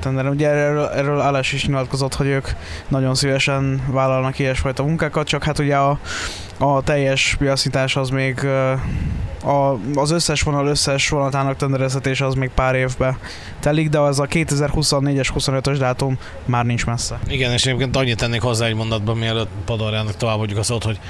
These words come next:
Speaker 2: kétezer-huszonnégyes időpont az, ö, Aleš fix elhangzott el, míg ugye azt tudjuk, hogy Magyarországon igen nagy a valószínűsége annak, hogy kétezer-huszonnégy esetében,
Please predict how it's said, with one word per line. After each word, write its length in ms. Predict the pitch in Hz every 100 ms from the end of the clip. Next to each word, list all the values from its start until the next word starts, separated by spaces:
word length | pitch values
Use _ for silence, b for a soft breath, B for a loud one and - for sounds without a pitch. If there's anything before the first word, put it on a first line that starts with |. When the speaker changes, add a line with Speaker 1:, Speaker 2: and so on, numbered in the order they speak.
| B
Speaker 2:
kétezer-huszonnégyes 920 | - 139 117 123 123 - 117 113 110 113
időpont 380 | 110 101 107
az, 240 | 110 107 -
ö, 40 | 95
Aleš 600 | 107 107 107 107 - 113 107 107
fix 280 | 101 - -
elhangzott 520 | 127 87 101 90 -
el, 180 | 85 104 B B
míg 200 | 110 107
ugye 160 | 113
azt 200 | 117 -
tudjuk, 240 | - 117 101
hogy 120 | 110
Magyarországon 960 | 107 110 107 104 - 104 107 104 110 104 B B -
igen 300 | 151 131 120
nagy 180 | 113 110
a 60 |
valószínűsége 720 | 107 107 113 110 - 104 101
annak, 280 | 110 110 101
hogy 120 | 104
kétezer-huszonnégy 840 | - 117 107 107 104 - 110 110 107
esetében, 560 | - 95 110 107 110